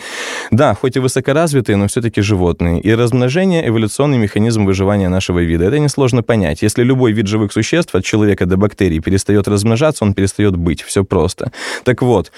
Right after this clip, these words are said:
когда рядом со мной, вот я, допустим, самка, рядом со мной появился самец, который регулярно оказывает мне знаки внимания, он дает мне тот или иной материальный ресурс, неважно, цветы — это, конфеты, коктейли и прочее. Э, моя психика на более глубинных уровнях ее психической организации, она срабатывает четко.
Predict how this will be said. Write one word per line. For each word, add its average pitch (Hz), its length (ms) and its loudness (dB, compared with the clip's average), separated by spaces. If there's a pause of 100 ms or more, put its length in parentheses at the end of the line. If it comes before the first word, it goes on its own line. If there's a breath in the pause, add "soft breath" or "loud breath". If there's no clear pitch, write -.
(180 loud breath)
когда 113 260 0
рядом 113 320 0
со - 160 -2
мной, 104 240 2
вот 95 220 -2
я, 131 80 2
допустим, 113 420 -2
самка, 78 400 -2
рядом 104 260 2
со 110 140 0
мной 101 220 2
появился 95 440 0
самец, 98 380 0
который 92 380 0
регулярно 92 500 0
оказывает 90 380 0
мне 92 100 0
знаки 87 300 0
внимания, 127 640 0
он 95 180 0
дает 98 300 2
мне 95 120 0
тот 92 220 -4
или 95 160 2
иной 95 160 2
материальный 92 480 0
ресурс, 135 420 -2
неважно, 92 400 0
цветы — 98 360 -2
это, 80 580 0
конфеты, 95 560 0 (580 loud breath)
коктейли 92 460 0
и 85 80 2
прочее. 123 540 0 (380 loud breath)
Э, 95 340 2
моя 110 380 2
психика 107 480 -2
на 117 120 2
более 113 260 2
глубинных 104 480 0
уровнях 95 340 2
ее 95 100 0
психической 110 440 -2
организации, 143 720 0
она 120 180 0
срабатывает 113 640 0
четко. 90 600 -2